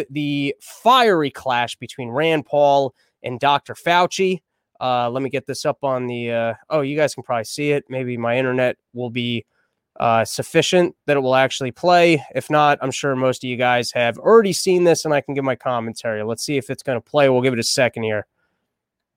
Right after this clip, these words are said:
And the answer is no. You guys are seeing firsthand why, why I get so upset with my internet service provider. I hope all of you, let's all take a moment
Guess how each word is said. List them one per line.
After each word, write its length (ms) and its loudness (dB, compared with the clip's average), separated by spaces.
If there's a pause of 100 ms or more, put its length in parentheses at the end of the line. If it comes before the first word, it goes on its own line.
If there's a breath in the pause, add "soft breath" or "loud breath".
(880)
And 100 2
the 140 8
answer 420 6
is 140 2
no. 240 2
You 160 0
guys 240 6
are 60 -2
seeing 240 2
firsthand 720 2 (340 soft breath)
why, 640 4
why 240 2
I 180 4
get 180 0
so 180 2
upset 360 0
with 180 -8
my 160 -2
internet 380 0
service 380 -4
provider. 500 -2
I 140 2
hope 180 2
all 220 6
of 100 0
you, 80 -2
let's 200 -4
all 120 4
take 220 -2
a 40 0
moment 460 4